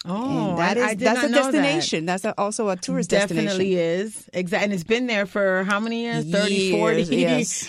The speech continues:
Speaker 1: A long time. And, and what, like, because of we described Lauderhill as the melting pot of so many cultures, what is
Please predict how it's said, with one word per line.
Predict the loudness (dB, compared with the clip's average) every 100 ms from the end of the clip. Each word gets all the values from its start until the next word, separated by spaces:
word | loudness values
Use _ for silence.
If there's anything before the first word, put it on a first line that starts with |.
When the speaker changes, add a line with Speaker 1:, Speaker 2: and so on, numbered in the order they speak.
| -4
Speaker 1:
A | 0
long | 0 0 -2
time. | -2 -2 0 0 -4 -8 -14 -18 -18 -4
And, | -4 -2
and | -6 -4 -2
what, | -2 -2 -6 -18 -8
like, | -6 -6 -10 -10
because | -8 -6 -4 -4
of | -4
we | -6 -4 -6 -6 -6
described | -6 -4 -2 -2 -2
Lauderhill | 0 0 0 -2 -2 -2
as | -2
the | -2
melting | -2 0 -2 -4 -6
pot | -2 -2 -2
of | -6
so | -4 -2
many | -2 -4 -6
cultures, | -8 -4 -4 -4 -4 -4 -6 -10 -14 -20 -20 -20 -20 -10
what | -4 0 0
is | 0